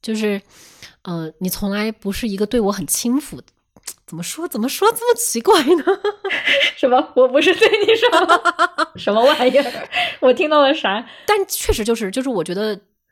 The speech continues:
Speaker 1: 你给我的感受是，你从来不会很轻浮地对待我，或者是对待我们之间的关系啊，或者对待我们之间的事情。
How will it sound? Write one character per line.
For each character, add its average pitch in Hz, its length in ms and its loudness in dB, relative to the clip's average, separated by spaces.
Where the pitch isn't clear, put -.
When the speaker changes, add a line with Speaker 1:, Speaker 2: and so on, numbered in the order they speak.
Speaker 1:
你 185 180 -6
给 196 100 -2
我 240 80 0
的 233 80 0
感 196 220 -8
受 190 120 -4
是， 190 220 -4
你 170 180 -6
从 180 220 -8
来 208 100 0
不 196 140 -6
会 233 100 -2
很 175 160 -6
轻 269 320 -2
浮 185 160 -12
地 156 80 -8
对 185 160 -8
待 175 220 -6
我， 160 260 -8
或 165 140 -10
者 151 80 -10
是 170 80 -12
对 190 140 -8
待 175 120 -6
我 156 200 -10
们 147 180 -12
之 170 140 -10
间 170 400 -8
的 151 280 -10
关 180 300 -8
系 170 220 -10
啊， 151 120 -10
或 175 80 -10
者 151 100 -10
对 185 120 -10
待 175 80 -6
我 170 100 -6
们 151 80 -12
之 170 120 -12
间 170 80 -10
的 180 80 -8
事 - 240 -10
情。 - 200 -8